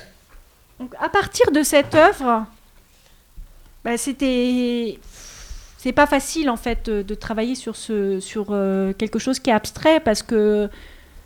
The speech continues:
euh, parce qu'il y a rien au départ, hein, mis à part, euh, des traits et de la couleur. Donc, je me suis demandé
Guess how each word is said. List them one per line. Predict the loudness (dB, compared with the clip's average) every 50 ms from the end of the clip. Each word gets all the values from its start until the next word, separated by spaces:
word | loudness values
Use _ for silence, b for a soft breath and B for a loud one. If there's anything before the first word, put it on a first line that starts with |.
| b -8
euh, | -4 -4 -2 -2 -2 -2 -2 -2 -2 -2 -2 -2 -2 -2 -4 -4 -4 -6 -6 -8 -10 -10 -8 -6
parce | -6 -4
qu'il | -2 0
y | -2
a | 0
rien | 0 0 2 4 4 4 4 2
au | 0 0
départ, | -2 -2 0 0 -2 -2 -4 -6
hein, | -8 -12 -16 _ _ _ _ _ _ _ _ -8
mis | -8 -6 -2 -2
à | -2 0
part, | 2 2 2 2 2 0
euh, | 0 0 0 0 0 0 0 -2 -4 -6 -8 -12 -14 -8
des | -2 -2 -2 -2
traits | -2 -4 -2 0 0 2 0 0
et |
de | 0 -2
la | -4
couleur. | -4 -4 -6 -6 -6 -6 -6 -10 -12 -16 -18 _ _ _ _ _ _ _ _ _ _ -20 -20 -20 -20 -20 -20 -20 -20 -18 B B B B B B B B B B B B B B 4
Donc, | 8 8 8 8 6 2 0
je | 2 4
me | 4 4
suis | 4 2 4
demandé | 6 6 6 6 6 4 6 6 6